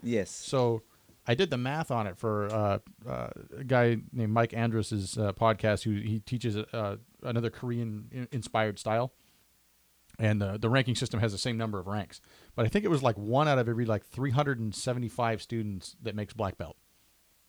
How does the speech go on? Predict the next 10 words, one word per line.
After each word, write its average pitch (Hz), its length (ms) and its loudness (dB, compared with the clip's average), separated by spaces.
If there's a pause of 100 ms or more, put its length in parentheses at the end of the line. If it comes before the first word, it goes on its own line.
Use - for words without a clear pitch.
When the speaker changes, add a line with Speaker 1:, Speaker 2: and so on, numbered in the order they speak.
(880)
Speaker 2:
That's, 120 200 2
Speaker 1:
Probably, 107 200 -10
Speaker 2:
that's 131 140 0
Speaker 1:
yes. - 40 0
Speaker 2:
like, 139 240 0
point 147 320 0
zero 143 440 6
zero 127 360 2
four 120 240 0
percent. 104 360 -2